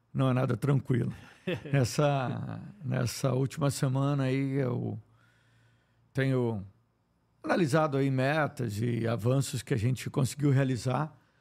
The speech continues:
Speaker 1: mas quando a gente olha pra frente, tudo que falta pra gente conseguir ter um sistema de saúde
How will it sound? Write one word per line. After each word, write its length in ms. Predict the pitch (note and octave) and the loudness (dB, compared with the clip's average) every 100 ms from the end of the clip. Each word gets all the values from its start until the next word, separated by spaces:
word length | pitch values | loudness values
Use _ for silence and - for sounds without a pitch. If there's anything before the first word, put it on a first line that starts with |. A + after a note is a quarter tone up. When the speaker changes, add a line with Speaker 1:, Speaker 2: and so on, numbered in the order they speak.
| _ | _
Speaker 1:
mas 160 | - B2+ | -4 -2
quando 200 | D3 C#3+ | 0 0
a 20 | |
gente 300 | C3+ D3 - | 0 0 2
olha 340 | C3+ C#3 C3 A2 | 2 2 0 0
pra 200 | B2 A2 | -2 -4
frente, 640 | - C3+ D3 C3+ - B2 | -4 -2 0 -2 -4 -6
tudo 240 | - E3 | -2 -2
que 140 | - C#3 | -4 -4
falta 560 | C#3+ C#3 D3+ - A2 - _ _ - | -2 0 -2 -6 -8 -10 _ _ -4
pra 120 | A2+ | 0
gente 180 | B2 - | 2 2
conseguir 460 | C#3 - C3+ C3 | 0 0 2 2
ter 100 | C#3 | 2
um 80 | C3 | 0
sistema 340 | - C#3+ C3 | 0 0 0
de 80 | A#2+ | -2
saúde 680 | - C3 C3 C3 G#2 B2 A#2 | -2 0 2 0 0 0 0